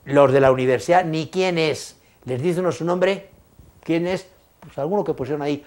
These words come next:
algún político que pusieron los... No, no, no, no, no es ningún político. Es un sacerdote diocesano, muy bueno, muy santo, que manejó el astronómico de Guadalajara.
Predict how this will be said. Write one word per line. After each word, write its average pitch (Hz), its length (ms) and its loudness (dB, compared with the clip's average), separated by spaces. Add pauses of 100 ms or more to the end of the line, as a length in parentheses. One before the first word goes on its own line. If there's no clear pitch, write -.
algún 175 320 2
político 185 500 2
que - 80 -2
pusieron 135 320 -6
los... 113 180 -8
No, 110 160 -8
no, 104 120 -10
no, 92 180 -18
no, 87 140 -20 (320)
no 131 80 -6
es 131 80 -6
ningún 123 240 -8
político. 101 440 -14 (320)
Es - 280 -4
un 254 200 4
sacerdote 135 500 -4
diocesano, 123 600 -8 (500)
muy 127 200 -4
bueno, 185 260 4
muy 123 160 -10
santo, 294 480 -10 (420)
que 226 360 0 (320)
manejó 117 480 -8 (440)
el 170 260 -2 (160)
astronómico 135 540 -6
de 104 80 -6
Guadalajara. 82 420 -12